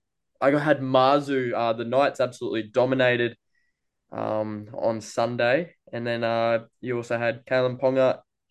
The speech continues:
and, yeah, just a couple of forties and fifties here and there. So not too bad. Overall rank, I'm just not even gonna say mine anymore. Origins destroyed me.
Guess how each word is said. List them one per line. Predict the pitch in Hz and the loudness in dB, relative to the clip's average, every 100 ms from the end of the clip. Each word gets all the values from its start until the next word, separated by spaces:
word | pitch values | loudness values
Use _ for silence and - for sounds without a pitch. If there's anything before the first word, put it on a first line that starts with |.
| _ - | _ -4
and, | 127 135 139 139 131 _ - | 0 2 2 -2 -10 _ -6
yeah, | 185 147 | -4 -4
just | - - - | -6 -20 -6
a | |
couple | 135 139 131 | -4 0 0
of | 131 | -2
forties | - 147 147 135 | -4 -2 0 -2
and | 127 | -4
fifties | 135 139 135 131 | -6 -6 -6 -4
here | 131 123 | -4 -2
and | 117 | -2
there. | 104 | -2
So | - 117 110 _ | -2 -4 -4 _
not | - - | -2 0
too | 139 | 0
bad. | 131 135 135 | 6 6 8
Overall | - 143 135 131 | 6 4 6 6
rank, | 127 127 127 - | 4 2 -4 -12
I'm | 117 117 | -12 -10
just | 113 117 | -10 -4
not | 113 | -2
even | 113 113 | -2 -4
gonna | 110 107 | -4 -2
say | - 104 107 | -2 -2 0
mine | 110 104 | -2 -2
anymore. | 104 107 123 127 _ - - - _ | -4 -4 -6 -8 _ -20 -20 -20 _
Origins | - 117 117 113 107 | 2 4 2 -2 -6
destroyed | 107 - 117 117 | -12 -6 -4 -2
me. | 107 | -4